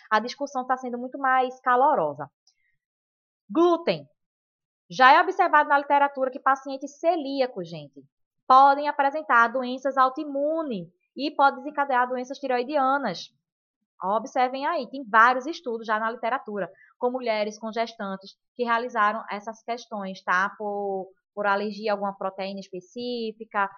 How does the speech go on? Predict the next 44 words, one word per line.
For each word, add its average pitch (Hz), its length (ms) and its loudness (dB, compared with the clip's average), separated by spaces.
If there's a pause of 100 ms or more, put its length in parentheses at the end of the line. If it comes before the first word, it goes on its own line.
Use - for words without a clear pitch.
(140)
ou 214 100 -2
alguma 208 220 0
intolerância. 214 1080 -4 (220)
E 208 160 -4
aí, 220 560 -4 (360)
isso 247 240 -14
pode 233 200 -2
realmente 240 380 -6
agravar 233 460 -2
esse 226 160 -12
quadro 220 380 0 (300)
autoimunológico, 233 880 -4
tá? 185 260 2 (960)
Moderar 349 500 6
o 349 60 -10
consumo 359 320 -8
de 330 140 -6
soja 302 600 2
e 311 40 -8
produtos 285 400 -4
derivados. 233 800 -4
Todo 330 240 0
mundo 330 140 -8
já 320 100 -2
ouviu 294 180 -6
falar 269 280 0
da 254 140 -2
soja 226 600 0 (200)
e 240 80 -14
dos 254 100 -10
produtos 247 260 -6
derivados 226 560 -2
que - 80 -20
o 226 40 -12
indivíduo 247 500 -14
com 269 240 -8
doença 254 300 -12
de 247 80 -18
tireoide 233 400 -6
precisa 233 480 -8
realmente 240 500 -4
evitar 233 420 -4
ou 269 140 -2
moderar. 220 520 0